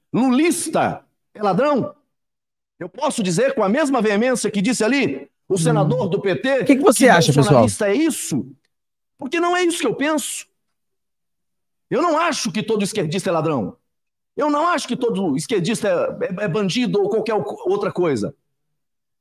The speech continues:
Speaker 2: Eu não acho que todo esquerdista é ladrão, mas eu acho que quase todo ladrão é esquerdista.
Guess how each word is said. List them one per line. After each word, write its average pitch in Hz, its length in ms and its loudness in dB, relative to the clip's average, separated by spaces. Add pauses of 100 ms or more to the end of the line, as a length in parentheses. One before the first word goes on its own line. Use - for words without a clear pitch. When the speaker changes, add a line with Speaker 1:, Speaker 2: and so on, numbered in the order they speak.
(480)
Speaker 2:
Eu 143 120 2
não 180 220 8
acho 147 380 4
que 156 120 -2
todo 143 420 2
esquerdista 123 840 0
é - 20 4
ladrão, 104 560 0 (460)
mas 98 560 -8
eu 123 180 4
acho 104 520 0
que - 200 -12 (100)
quase 151 640 4
todo 113 460 -2
ladrão 131 640 4 (160)
é 117 80 -4
esquerdista. 110 920 -4